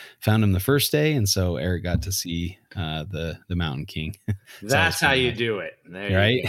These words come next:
Speaker 2: go.
Speaker 1: <laughs> It's,
Speaker 2: Yeah.
Speaker 1: he was a nice, I guess we didn't disturb him too much 'cause he was under the same spot. And
Speaker 2: Yeah.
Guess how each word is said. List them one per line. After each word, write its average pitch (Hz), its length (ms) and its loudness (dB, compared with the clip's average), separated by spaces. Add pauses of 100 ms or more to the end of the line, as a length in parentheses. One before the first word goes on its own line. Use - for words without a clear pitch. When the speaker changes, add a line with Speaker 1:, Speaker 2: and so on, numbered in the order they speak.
(120)
Speaker 2:
go. 135 60 6
Speaker 1:
<laughs> 113 100 2
It's, 110 280 0
Speaker 2:
Yeah. 110 120 2
Speaker 1:
he 127 200 2
was 127 260 0 (340)
a 107 80 2
nice, 131 360 4
I 113 140 4
guess 143 220 2
we 151 100 2
didn't 147 200 2
disturb 127 380 2
him 113 120 2
too 135 180 0
much 87 300 -2
'cause 87 160 -2
he 90 100 0
was 87 120 0
under 90 240 2
the 85 100 -4
same 85 280 0
spot. 80 480 -2
And 80 180 -4
Speaker 2:
Yeah. 80 220 -4